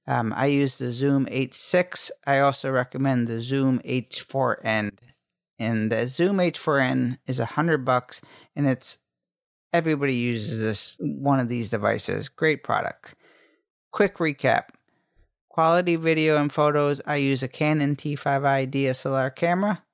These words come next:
twenty-four to one oh five, fifty millimeter, and a ten to eighteen millimeter wide angle lens. For screencast, tutorials, webinars, Skype,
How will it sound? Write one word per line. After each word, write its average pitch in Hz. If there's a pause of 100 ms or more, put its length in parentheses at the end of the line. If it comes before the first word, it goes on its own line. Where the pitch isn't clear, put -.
(100)
twenty-four 151
to 139
one 135
oh 135
five, 135
fifty 180
millimeter, 139
and 135
a 123
ten 143
to -
eighteen 131
millimeter 120
wide 117
angle 110
lens. 104 (400)
For 139
screencast, 170
tutorials, 156
webinars, 156
Skype, -